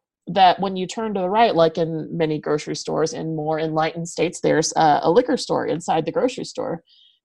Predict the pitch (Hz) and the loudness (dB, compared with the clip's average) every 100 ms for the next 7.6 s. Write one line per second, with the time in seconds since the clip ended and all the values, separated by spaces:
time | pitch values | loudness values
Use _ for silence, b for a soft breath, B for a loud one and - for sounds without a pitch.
0 | _ - 175 165 160 - 160 156 151 - | _ -2 0 2 -2 0 2 2 0 -4
1 | 156 147 151 135 131 156 143 139 143 143 | -2 -2 -2 -4 -2 -2 0 0 0 -2
2 | - - 160 - 151 156 160 156 175 165 | -6 -8 -6 0 -2 0 -4 0 2 4
3 | 156 147 143 143 147 147 - 156 151 - | 2 0 -2 -2 -2 -4 -4 -2 -2 -2
4 | 156 147 147 160 - 151 147 143 - 165 | -6 -6 -8 -8 -4 -2 -2 -6 -12 -4
5 | 151 151 156 _ _ _ - 151 156 - | -2 -4 -8 _ _ _ -2 -2 -2 -6
6 | 147 147 - 139 139 135 143 147 147 143 | -10 -8 -10 -8 -8 -6 -6 -4 -6 -4
7 | 143 139 - 135 151 | -6 -6 -8 -10 -10